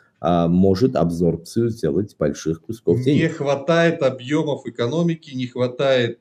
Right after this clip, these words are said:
Speaker 2: э,
Speaker 1: Да, в том
Speaker 2: грамотного
Speaker 1: числе,
Speaker 2: управления
Speaker 1: в том
Speaker 2: финансами.
Speaker 1: числе и управление, а, в том числе и бюрократия, в том числе и насколько быстро мы умеем тратить деньги.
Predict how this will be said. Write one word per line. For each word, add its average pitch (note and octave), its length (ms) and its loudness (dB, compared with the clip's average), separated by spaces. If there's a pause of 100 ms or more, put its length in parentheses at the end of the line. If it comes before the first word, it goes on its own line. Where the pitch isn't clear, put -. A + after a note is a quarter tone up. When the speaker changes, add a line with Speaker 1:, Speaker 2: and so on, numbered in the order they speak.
Speaker 2:
э, B2 40 -4
Speaker 1:
Да, A#2 480 4
в D3+ 80 4
том C3+ 80 -2
Speaker 2:
грамотного C3+ 420 2
Speaker 1:
числе, A#2+ 180 0
Speaker 2:
управления D3+ 840 2
Speaker 1:
в E3 60 6
том F#3 200 2 (280)
Speaker 2:
финансами. D#3+ 320 2
Speaker 1:
числе F3 420 4
и E3 160 8
управление, B2+ 960 2 (360)
а, G#2+ 240 2
в - 80 -18
том C3+ 180 0
числе B2 360 2
и G#2+ 40 4
бюрократия, F#2+ 1120 -2
в - 80 -20
том A#2+ 220 -2
числе G#2+ 440 -2
и G2+ 40 0
насколько G2 540 -4
быстро A2+ 460 0
мы G2 340 0
умеем G2+ 440 2
тратить F#2+ 520 -2
деньги. G2+ 400 2